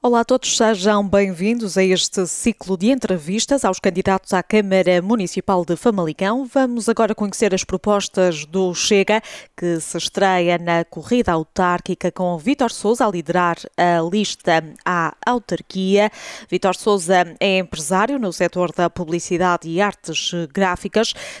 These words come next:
Teve no passado ligações ao C D S, mas agora é líder da Conselhia Famalicense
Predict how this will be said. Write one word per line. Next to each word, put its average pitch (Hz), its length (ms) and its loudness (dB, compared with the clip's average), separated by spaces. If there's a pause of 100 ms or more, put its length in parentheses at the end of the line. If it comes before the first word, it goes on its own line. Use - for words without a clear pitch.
Teve 185 240 0
no 185 80 -2
passado 185 400 0
ligações 185 520 -2
ao 165 120 2
C 254 300 -2
D 165 220 0
S, 196 400 0
mas 247 260 -4
agora 185 480 2 (100)
é 180 140 4 (100)
líder 180 480 0
da 175 200 0
Conselhia 240 480 -2
Famalicense 175 880 -4